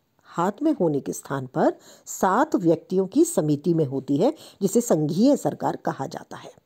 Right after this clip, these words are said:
ये जो सात सदस्य हैं, इनमें से हर साल एक सदस्य को सरकार का अध्यक्ष चुना जाता है, जिसे संघ का राष्ट्रपति कहते हैं,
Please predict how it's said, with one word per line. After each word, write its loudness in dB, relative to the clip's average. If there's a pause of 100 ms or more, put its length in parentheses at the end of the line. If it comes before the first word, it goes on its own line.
(640)
ये 2
जो -4
सात -2
सदस्य 0
हैं, 2 (380)
इनमें 4
से 2 (280)
हर 2
साल -2 (340)
एक 6
सदस्य 0
को -2
सरकार -2
का -4
अध्यक्ष -8
चुना 0
जाता -8
है, -2 (280)
जिसे 0
संघ 0
का 0
राष्ट्रपति -2 (220)
कहते -4
हैं, -20